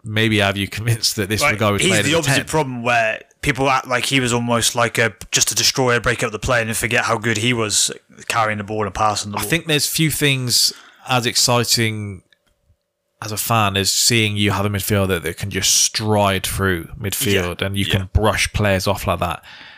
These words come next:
Speaker 1: And the start of his career when he came in, he did legitimately look like Bambi on ice when he's in, but that just looked like he'd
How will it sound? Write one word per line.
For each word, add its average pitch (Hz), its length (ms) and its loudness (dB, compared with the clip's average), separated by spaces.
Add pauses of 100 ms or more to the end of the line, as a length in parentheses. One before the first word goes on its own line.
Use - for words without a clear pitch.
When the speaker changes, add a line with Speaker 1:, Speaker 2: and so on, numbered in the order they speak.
(380)
Speaker 1:
And 117 460 2 (380)
the 127 80 0
start 156 300 2
of 143 60 -2
his 135 120 4
career 123 420 2
when 104 120 0
he 104 60 -2
came 110 300 0
in, 90 80 -2
he - 180 -2
did 107 240 2
legitimately 104 500 2
look 95 80 -2
like 98 260 2 (260)
Bambi 98 300 2
on 95 120 2
ice 90 440 -2
when 95 180 0
he's 98 220 0
in, 92 360 -2
but 98 120 -8
that 92 340 -2
just - 420 0
looked 127 320 0
like 107 380 2
he'd 107 480 -4